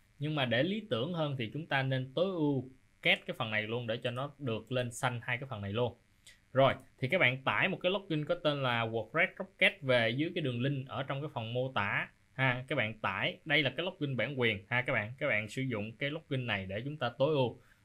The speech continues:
Rồi bây giờ các bạn sẽ vào lại cái phần này.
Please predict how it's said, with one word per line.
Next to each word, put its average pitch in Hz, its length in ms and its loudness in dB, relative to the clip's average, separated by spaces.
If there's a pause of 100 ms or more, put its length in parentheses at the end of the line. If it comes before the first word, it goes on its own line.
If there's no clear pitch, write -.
Rồi 135 200 2
bây 147 140 -2
giờ 131 200 2
các 170 120 -2
bạn 113 280 4
sẽ 131 400 2 (880)
vào 123 340 6
lại 107 220 0
cái 147 120 -4
phần 127 120 -2
này. 120 200 2